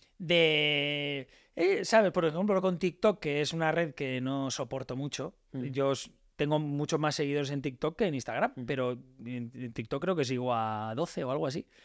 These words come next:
Speaker 1: cuando me abrí la cuenta. Pero yo en TikTok ni contesto, ni veo comentarios de nada, de nada,
Speaker 2: Simplemente
Speaker 1: de
Speaker 2: se publica
Speaker 1: nada.
Speaker 2: y ya está.
Speaker 1: Yo publico,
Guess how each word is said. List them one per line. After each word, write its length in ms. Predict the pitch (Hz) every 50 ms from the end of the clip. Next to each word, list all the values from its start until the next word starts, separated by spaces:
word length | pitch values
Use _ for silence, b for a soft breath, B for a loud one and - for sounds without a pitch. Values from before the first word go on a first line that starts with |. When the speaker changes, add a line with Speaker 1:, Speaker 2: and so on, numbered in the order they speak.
| b b b
Speaker 1:
cuando 240 | - 143 139 131 123
me 80 | 127
abrí 160 | 117 117 143 151
la 120 | 147 120
cuenta. 320 | - 156 160 147 - 107 b b b b b b b -
Pero 260 | 139 139 135 131 131
yo 240 | 135 131 123 135 139
en 80 | 143 139
TikTok 300 | 156 147 - - 165 175
ni 120 | 190 175
contesto, 520 | 147 147 131 123 - 156 156 - - 202 202
ni 180 | 185 175 156
veo 240 | 143 143 151 160 160
comentarios 600 | 143 170 160 151 143 139 - 156 175 202 196 165 147
de 100 | 139 131
nada, 320 | 139 165 175 185 185 185
de 160 | 165 151 143
nada, 160 | 139 147 165
Speaker 2:
Simplemente 280 | 185 180 214 214 220 -
Speaker 1:
de 60 | 170
Speaker 2:
se 100 | 151 139
publica 340 | 156 160 - 165 175 175 156 156 - 160
Speaker 1:
nada. 60 | 151
Speaker 2:
y 40 | 151
ya 60 | 135
está. 240 | 117 - - - 113 -
Speaker 1:
Yo 180 | 139 139 131 123
publico, 920 | - 143 143 143 160 175 202 240 233 - 320 330 392 415 - - -